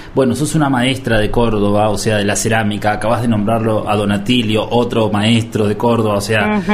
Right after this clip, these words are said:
Speaker 1: el gusto que tenemos de, de, de contar con ustedes y con su obra y con su laburo y, y con todo lo que hacen. Quisiera que me cuentes y que nos cuentes cómo, cómo llegaste a la cerámica, cuál fue ese, ese recorrido inicial.
Speaker 2: Mira,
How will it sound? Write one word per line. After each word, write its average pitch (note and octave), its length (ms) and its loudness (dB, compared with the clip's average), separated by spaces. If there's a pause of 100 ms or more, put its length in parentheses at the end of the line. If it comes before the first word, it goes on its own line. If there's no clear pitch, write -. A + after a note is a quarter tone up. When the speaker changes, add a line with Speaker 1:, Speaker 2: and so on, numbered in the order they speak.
(220)
Speaker 1:
el A#2 160 0
gusto C3+ 320 0
que A2+ 80 0
tenemos A#2 400 2
de, G#2 60 0
de, G2+ 180 -2
de G2+ 240 -4
contar G#2 360 0
con A2 160 -2
ustedes A#2+ 480 0
y G#2+ 40 -6
con G2+ 160 -2
su G#2 180 0
obra A#2 280 2
y G2 40 -4
con G2+ 140 -2
su G#2+ 160 -4
laburo A#2+ 500 2
y, G2+ 200 0
y G2 80 -4
con F#2+ 200 -4
todo B2 160 2
lo A2+ 100 2
que A2+ 100 0
hacen. A#2+ 400 0 (400)
Quisiera E3 400 2
que C#3+ 100 -2
me B2 120 2
cuentes D3+ 460 2
y G#2+ 40 -6
que A#2 100 -2
nos G#2+ 120 0
cuentes C#3+ 480 0 (280)
cómo, D#3 380 0
cómo D#3 320 2
llegaste B2+ 500 0
a G#2+ 60 2
la A2 80 0
cerámica, G2+ 520 -2
cuál C#3 200 0
fue B2+ 260 0
ese, G#2+ 260 0
ese G#2+ 180 -2
recorrido A2 520 0
inicial. G#2 540 0 (1500)
Speaker 2:
Mira, F#3 640 2